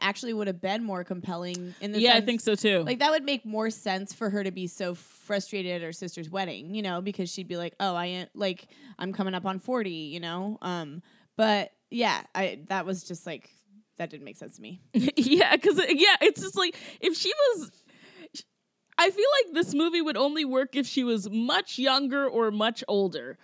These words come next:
Speaker 2: Like,
Speaker 1: Yeah,
Speaker 2: the, and the
Speaker 1: yeah.
Speaker 2: age that she's at here is just weird, 'cause it's like she's too old to really be
Speaker 1: To be,
Speaker 2: nai-,
Speaker 1: like,
Speaker 2: to,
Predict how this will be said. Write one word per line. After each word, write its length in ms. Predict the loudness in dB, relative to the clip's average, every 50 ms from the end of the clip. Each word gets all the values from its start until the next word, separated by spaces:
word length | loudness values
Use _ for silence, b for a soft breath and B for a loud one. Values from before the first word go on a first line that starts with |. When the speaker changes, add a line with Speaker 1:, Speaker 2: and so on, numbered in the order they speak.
| b b b
Speaker 2:
Like, 200 | 2 4 6 6
Speaker 1:
Yeah, 320 | 6 6 4 2 4 4 6
Speaker 2:
the, 140 | 4 4 4 6
and 120 | 4 6 6
the 60 | 6
Speaker 1:
yeah. 140 | 4 6 6
Speaker 2:
age 240 | 6 6 6 4 2
that 180 | -2 -4 -2 0
she's 220 | 2 2 2 2 4
at 260 | 6 6 6 4 2
here 320 | 0 -2 0 0 2 2 0
is 300 | 2 2 2 2 2 0
just 180 | -4 -4 -2
weird, 500 | -2 0 0 2 2 4 2 2 0 0 2
'cause 160 | 2 2 2
it's 180 | 2 0 0 2
like 220 | 2 2 2 2 0
she's 340 | 0 0 2 0 0 -2 -6
too 360 | -4 0 2 4 4 2 2 2
old 380 | 2 4 6 6 4 4 2 -2 -6 -8 -6
to 200 | -2 -2 -2 -2
really 460 | -2 -4 -6 -6 -4 -4 -4 -4 -4
be 600 | -4 -6 -6 -6 -4 -4 -4 -4 -4 -4 -6 -8 b b b b b b -18 b
Speaker 1:
To 60 | b
be, 140 | -4 -2 0
Speaker 2:
nai-, 240 | 2 4 4 6 6
Speaker 1:
like, 260 | 4 2 0 -4 -6 -4
Speaker 2:
to, 200 | -2 -2 0